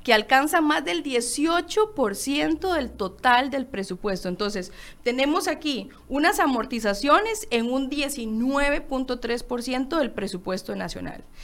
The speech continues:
y unos intereses en dieciocho punto nueve por ciento. Eso es lo que equivale al servicio de la deuda, que tienen porcentajes altísimos dentro de un presupuesto nacional. Aparte de eso, tenemos un dato importantísimo, y es que el veinticinco punto cuatro por ciento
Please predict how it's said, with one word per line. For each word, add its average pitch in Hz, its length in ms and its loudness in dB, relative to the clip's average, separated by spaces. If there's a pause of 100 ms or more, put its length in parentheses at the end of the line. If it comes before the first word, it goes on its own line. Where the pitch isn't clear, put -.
(280)
y 269 140 -2
unos 339 260 2
intereses 320 720 2
en 262 260 2
dieciocho 285 800 0
punto 359 380 -2
nueve 302 400 2
por 208 180 -4
ciento. 269 440 -2 (300)
Eso 277 380 6
es 302 160 6
lo 320 120 -2
que 302 100 -4
equivale 240 680 2
al 214 180 4
servicio 233 540 -2
de 294 80 4
la 294 200 0
deuda, 240 360 -4 (260)
que 226 140 2
tienen 269 280 2
porcentajes 262 840 0
altísimos 277 920 0 (240)
dentro 262 400 -2
de 262 80 -2
un 247 120 -4
presupuesto 226 640 -6
nacional. 175 500 -8 (360)
Aparte 233 500 4
de 254 160 4
eso, 370 200 0
tenemos 262 440 -2
un 294 100 0
dato 262 240 -2
importantísimo, 214 920 -4
y 220 100 -4
es 220 180 -4
que - 80 -6
el 185 120 -4
veinticinco 247 880 -4
punto 311 380 -2
cuatro 285 440 -4
por 190 160 -8
ciento 302 400 -4